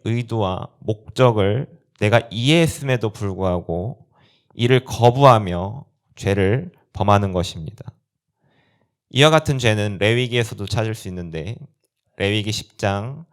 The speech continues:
일 절부터 이 절을 보면 이 아론의 아들 나답과 아비후가 각기 향로를 가져다가 여호와께서 명령하시지 아니하신 다른 불을 담아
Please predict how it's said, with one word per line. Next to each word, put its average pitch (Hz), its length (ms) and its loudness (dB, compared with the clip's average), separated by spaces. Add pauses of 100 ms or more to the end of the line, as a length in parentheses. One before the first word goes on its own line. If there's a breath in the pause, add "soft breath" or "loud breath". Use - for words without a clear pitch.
(420)
일 135 200 -4
절부터 135 360 0
이 104 180 -4
절을 107 280 2
보면 90 460 -4 (840)
이 127 180 -4
아론의 143 460 6
아들 113 300 2
나답과 95 600 0
아비후가 95 760 -2 (320)
각기 117 460 -6
향로를 151 540 0
가져다가 92 680 -4 (440)
여호와께서 107 560 2
명령하시지 117 800 0
아니하신 95 840 -6 (460 soft breath)
다른 120 360 2
불을 107 260 0
담아 92 500 -4